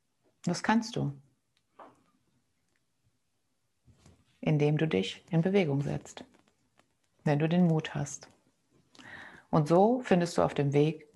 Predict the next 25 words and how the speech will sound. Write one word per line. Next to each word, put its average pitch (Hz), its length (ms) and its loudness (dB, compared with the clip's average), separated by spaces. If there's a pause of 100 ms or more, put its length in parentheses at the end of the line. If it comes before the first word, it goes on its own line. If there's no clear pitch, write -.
deinen 185 240 0
Glauben 190 400 4
auch 147 200 -6
wieder, 143 280 -2 (340)
den 147 100 2
Glauben 147 380 2
an 143 140 -2
dich. - 340 -6 (3250)
Wir 160 100 4
wollen 190 220 6
immer 185 160 6
alles 170 320 0
Wissen 185 300 2
aufsaugen 180 760 4 (1400)
und 160 160 2
denken, 170 240 2
dass 165 140 2
unser 160 200 2
Leben 160 300 2
dann 156 220 0 (200)
leichter 165 520 4
würde, 151 220 0
besser 170 440 0
würde. 156 340 -2 (640)
Hm, 202 180 6